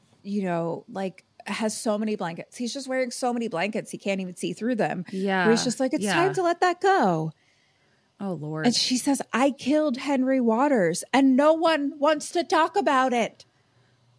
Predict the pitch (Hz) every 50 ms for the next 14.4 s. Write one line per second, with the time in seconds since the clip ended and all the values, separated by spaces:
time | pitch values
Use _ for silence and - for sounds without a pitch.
0 | _ - 240 233 208 170 - - - - - - - - 240 233 220 226 226 226
1 | 220 214 214 220 - - 277 269 269 269 - 480 466 - - - - 539 523 -
2 | - 539 508 494 - - 523 480 381 339 262 240 202 196 - - _ _ _ _
3 | _ _ _ _ 480 480 - - - 427 480 466 - - - - 440 415 381 381
4 | 427 392 359 - - 240 214 185 175 160 160 156 160 - _ _ _ _ _ _
5 | _ _ _ _ 240 240 226 220 262 247 247 226 - 262 247 285 311 359 440 440
6 | 427 370 269 233 214 208 202 - 247 302 339 - - 262 330 349 392 392 392 370
7 | 359 330 359 349 339 339 277 330 349 349 339 294 262 220 190 180 185 175 160 160
8 | 165 - 175 151 165 151 160 - - - _ _ _ _ _ _ _ _ _ _
9 | _ _ _ _ _ _ _ _ _ _ _ _ _ _ _ _ _ _ _ _
10 | _ _ _ _ - - - - - _ _ _ _ _ - 233 233 - - 262
11 | 269 294 294 302 285 285 269 - - 311 262 294 294 285 294 277 311 247 247 240
12 | 226 226 220 220 220 220 214 220 226 240 240 - - - - - _ - 208 214
13 | 214 - - - 262 247 240 240 240 233 214 196 156 143 131 101 65 - 165 -
14 | _ _ 185 185 262 262 262 240